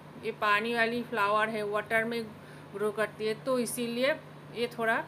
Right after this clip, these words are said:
मुश्किल से मिलता है। आजकल सब लोग घर में शुरू कर दिया, लेकिन ये हम लगभग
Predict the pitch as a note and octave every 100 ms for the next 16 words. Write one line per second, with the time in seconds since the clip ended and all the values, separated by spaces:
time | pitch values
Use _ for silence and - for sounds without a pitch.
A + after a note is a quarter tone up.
0 | A#3 A3 - B3 A#3 B3 A#3 G#3 G3+ G3
1 | F3+ F#3+ A3 A3+ C4 B3 B3 A#3+ A3 A#3+
2 | A#3+ - - - - - - G#3 A3+ A3+
3 | A#3+ A#3+ A#3+ A#3 A#3 A#3 A3 G3+ A3 A#3
4 | A3+ A3+ C#4 E4+ - - - - - A3+
5 | A3+ G#3+ B3 - - - - - - -
6 | G#3+ G#3 A3+